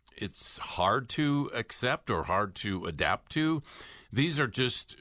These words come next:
you know, good people characteristics, good people D N A. That's what we want, because if we have that and people buy off on that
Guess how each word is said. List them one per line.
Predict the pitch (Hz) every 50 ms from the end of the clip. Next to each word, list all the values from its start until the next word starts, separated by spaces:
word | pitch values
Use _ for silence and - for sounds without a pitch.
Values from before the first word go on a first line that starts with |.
| - - -
you | - - - 127 120 113
know, | 104 98 92
good | 92 90 80 95 123 135 123 98 -
people | - 107 117 - - 92 85
characteristics, | - - 98 92 87 76 - 82 82 80 76 - - - - - - - - 85 80 82
good | 117 123 131 123 101 -
people | - - 113 104 - 101 95 92
D | 82 78 73 87 90 87 85 80
N | 80 78
A. | 73 65 65 67 - - - - - - - - - - _ -
That's | 113 113 120 120 - - - - - -
what | - 104 95 -
we | 98 95
want, | 85 87 87 76 67 - - - - - - 92
because | 101 113 - - 127 127 117 95 - - - - - - - - _ _ _ _ _
if | - 127 123 - 123
we | 123 117
have | 107 127 175 233 269 180 120
that | 104 87 82 78 85 92 -
and | 104 107 95 -
people | 139 147 - 135 117
buy | 90 82 107 110 113 110 107
off | 110 120 131 135 - - 104
on | 87 82 78 80 78
that | 76 73 73 73 78 - -